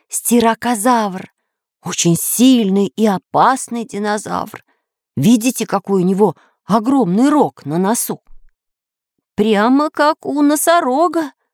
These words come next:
почти неслышно сказал Самоделкин. "Да,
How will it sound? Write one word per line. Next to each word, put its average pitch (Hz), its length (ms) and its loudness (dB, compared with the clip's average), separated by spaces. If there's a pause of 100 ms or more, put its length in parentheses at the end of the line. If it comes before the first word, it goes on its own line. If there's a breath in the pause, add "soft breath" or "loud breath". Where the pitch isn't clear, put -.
(580)
почти - 380 -4
неслышно 165 680 -2 (120)
сказал 156 400 -4
Самоделкин. 151 720 -4 (960)
"Да, 147 520 -2